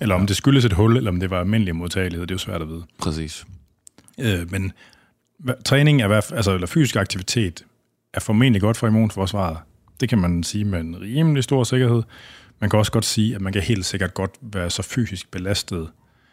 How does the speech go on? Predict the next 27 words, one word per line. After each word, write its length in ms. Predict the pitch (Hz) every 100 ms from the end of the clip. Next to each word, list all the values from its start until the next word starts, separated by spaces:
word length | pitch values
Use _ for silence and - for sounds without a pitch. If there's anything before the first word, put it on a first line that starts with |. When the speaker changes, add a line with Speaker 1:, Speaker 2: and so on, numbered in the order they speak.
| _ _ _
Speaker 1:
at 300 | - 92 -
det 180 | 95 87
er 140 | 82 82 92
forbundet 300 | 98 98 95
med 80 | 90
en 60 | 104
øget 240 | 98 95
risiko 420 | 92 - - -
for 340 | 78 - 87 82 123 214 95 80 78
at 100 | 80
pådrage 460 | 85 82 78 76
sig 200 | - 92 - - -
infektionssygdom. 800 | 95 - - 78 78 92 85 80 - - _ _ _ _ _ _
Speaker 2:
Ja. 60 | -
Speaker 1:
Øh, 320 | 98 82 78 78 80 107 214
men 180 | 95 92
præcis 380 | 101 - 135
hvordan 300 | 113 107 101
det 160 | 104 104
ser 160 | - 110
ud 320 | 139 117 160
med 160 | 98
forskellige 420 | 95 101 - 92 87
træ-, 140 | 107
altså, 200 | 113 98
og, 140 | 107
og, 80 | 107